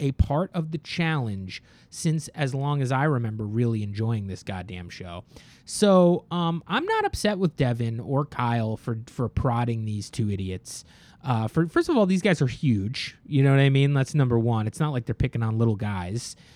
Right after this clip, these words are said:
Um, they're outsized by the both of them. And, eh, honestly, Kyle and Devin are not comp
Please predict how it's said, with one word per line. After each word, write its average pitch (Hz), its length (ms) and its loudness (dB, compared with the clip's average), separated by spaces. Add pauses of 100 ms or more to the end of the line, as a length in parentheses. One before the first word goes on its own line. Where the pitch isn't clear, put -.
(180)
Um, 123 260 -2
they're 135 140 0
outsized 131 680 0
by 110 140 -2
the 107 80 -4
both 131 320 2
of 101 120 -10
them. 95 280 -10 (420)
And, 247 400 -4
eh, 170 160 -14
honestly, 339 600 0 (160)
Kyle 349 480 0
and 349 140 -4
Devin 311 300 0
are 269 80 0
not 254 380 -4
comp 185 400 2